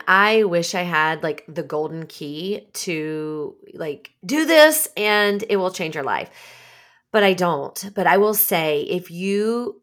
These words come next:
are someone and you are listening, don't wait for it. Giving you the encouragement. The way that I look at life now, Brie, is that we all have storms, okay? We are either in a storm, we are coming out of a storm, or it's ahead of us.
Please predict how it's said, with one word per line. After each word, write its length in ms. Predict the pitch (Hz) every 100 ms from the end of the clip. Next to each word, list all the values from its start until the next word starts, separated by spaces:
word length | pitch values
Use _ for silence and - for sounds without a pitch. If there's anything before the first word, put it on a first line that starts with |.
| -
are 300 | 180 196 220
someone 720 | 220 202 190 175 151 151 151
and 200 | - 165
you 100 | 170
are 140 | 175 170
listening, 560 | 165 170 - 156 151 151 160
don't 360 | 175 175 185 -
wait 300 | - 156 147
for 240 | - 156 139
it. 100 | 98
Giving 300 | 175 196 220
you 100 | 214
the 180 | 175
encouragement. 840 | 151 151 - 156 160 156 143 139 - - - - - _
The 100 | -
way 220 | 208 214 247
that 140 | 330
I 120 | 302
look 280 | 220 190 180
at 120 | 175
life 480 | 156 143 151 156 - -
now, 640 | 165 151 151 156 156 156 -
Brie, 320 | 160 156 131
is 140 | 160
that 300 | 180 160 -
we 160 | 175 202
all 260 | 170 180
have 200 | 170 156
storms, 720 | - - 139 82 78 170 - _ _ -
okay? 360 | 185 180 165
We 220 | 165 208
are 80 | 233
either 300 | 208 196 170 -
in 120 | 202
a 60 | 247
storm, 580 | 277 - 214 214 226 233 _ _ _ - - -
we 260 | 202 208
are 100 | 165
coming 340 | 165 269 311 311
out 180 | 247
of 80 | 220
a 60 | 196
storm, 580 | - 185 160 151 160 160
or 140 | 196 226
it's 160 | 302
ahead 280 | 202 151 151
of 120 | -
us. 360 | - - - -